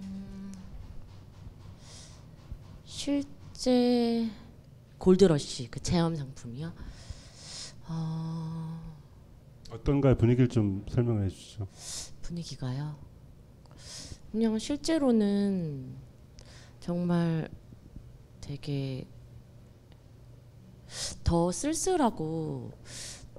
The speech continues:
Speaker 1: 더 폐허 같았던 것 같아요. 이제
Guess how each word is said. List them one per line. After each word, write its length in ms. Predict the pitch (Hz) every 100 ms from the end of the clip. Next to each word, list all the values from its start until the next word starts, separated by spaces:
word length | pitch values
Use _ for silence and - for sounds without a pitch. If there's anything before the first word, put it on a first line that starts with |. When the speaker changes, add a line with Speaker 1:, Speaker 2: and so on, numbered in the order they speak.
| -
Speaker 1:
더 680 | - 160 160 160 156 151 143 - - - - - - - -
폐허 360 | - 254 269 254
같았던 500 | 156 - 147 - 123
것 100 | 110
같아요. 400 | 107 - 107 101 107 -
이제 400 | 127 135 120